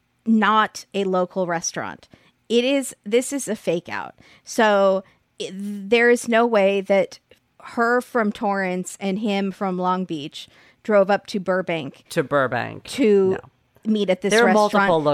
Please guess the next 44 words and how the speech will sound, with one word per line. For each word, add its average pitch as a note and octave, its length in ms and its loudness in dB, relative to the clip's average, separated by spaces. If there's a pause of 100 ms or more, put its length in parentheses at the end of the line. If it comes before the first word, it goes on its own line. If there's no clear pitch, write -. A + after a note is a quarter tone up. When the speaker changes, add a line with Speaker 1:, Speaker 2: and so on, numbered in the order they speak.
(300)
Speaker 1:
that A3+ 200 0
they're G#3+ 120 2
Speaker 2:
locations. - 200 -6
Speaker 1:
calling G3+ 480 2
a G3 80 -4
local F#3 360 -2
restaurant. F3 580 -6 (180)
So B3+ 260 4
Speaker 2:
Yeah. - 160 -2 (260)
Speaker 1:
they, B3 220 6
Dateline B3+ 580 0
has D4+ 400 -2
tricked - 320 -2
us. F3+ 200 -2
I G3 120 -2
feel G#3 260 0
a - 20 0
little G#3+ 320 0
lied F#3+ 340 2
to, F3+ 200 -2
but G3 140 0
I G#3 120 4
understand G#3 600 -2
because G#3+ 300 -2
it's G#3+ 160 -10
right G#3+ 200 2
down B3+ 160 0
the B3 60 0
street G#3+ 320 -6
from G#3 180 -4
the G3+ 80 -2
N F#3+ 220 -4
B G3 120 -4
C F#3+ 200 -8
studios. D#3+ 600 -8 (280)
So G#3 340 0 (160)
they G#3 160 2
just A#3 280 0
popped A3+ 340 2
over F#3+ 420 2
and F#3+ 140 -2
got F#3 220 0
some F#3 120 -4
B-roll E3+ 500 -2